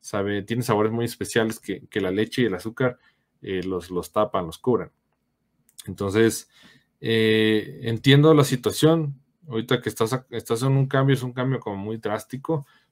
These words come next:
pero vas a ver que próximamente vas a empezarlo a valorar más. Te recomiendo que sigas tomando, igual que compres otros cafés de otros tipos. Si estás en México,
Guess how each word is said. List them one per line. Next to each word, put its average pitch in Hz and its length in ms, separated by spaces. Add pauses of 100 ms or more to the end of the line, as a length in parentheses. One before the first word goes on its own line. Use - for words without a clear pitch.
(120)
pero 98 220
vas 92 200
a 110 60
ver 104 220
que 110 100
próximamente 98 960
vas 101 220
a - 20
empezarlo 101 480
a 104 40
valorar 90 420
más. 95 440 (340)
Te 95 100
recomiendo 95 420
que 104 100
sigas 110 280
tomando, 120 440
igual 110 280
que 120 120
compres 113 300
otros 123 240
cafés 113 380
de 110 260
otros 92 340
tipos. 139 460
Si - 80
estás - 300
en 127 80
México, 135 460